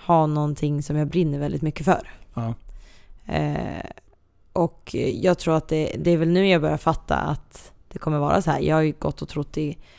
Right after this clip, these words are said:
Speaker 1: i tio år så berättar jag ju inte om det överhuvudtaget. Och gick och trodde på något sätt att,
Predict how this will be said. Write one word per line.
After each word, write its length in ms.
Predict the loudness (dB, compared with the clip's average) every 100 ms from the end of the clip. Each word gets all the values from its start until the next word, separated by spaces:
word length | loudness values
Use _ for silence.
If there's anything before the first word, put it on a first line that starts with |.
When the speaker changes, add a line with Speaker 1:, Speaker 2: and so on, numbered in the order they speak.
| -8
Speaker 1:
i 140 | -2 0
tio 300 | 2 2 6
år 160 | 6
så 120 | 4
berättar 360 | 0 -2 0 2
jag 60 | 0
ju 40 |
inte 160 | 0 -4
om 120 | -4
det 80 | -2
överhuvudtaget. 760 | -2 -2 -2 0 0 -2 -4
Och 360 | -2 -2 -2 -2
gick 220 | 0 0
och 180 | -4 -6
trodde 360 | -6 -2 -2 -2
på 120 | -4
något 120 | -2
sätt 240 | -2 -4 -6
att, 320 | -8 -8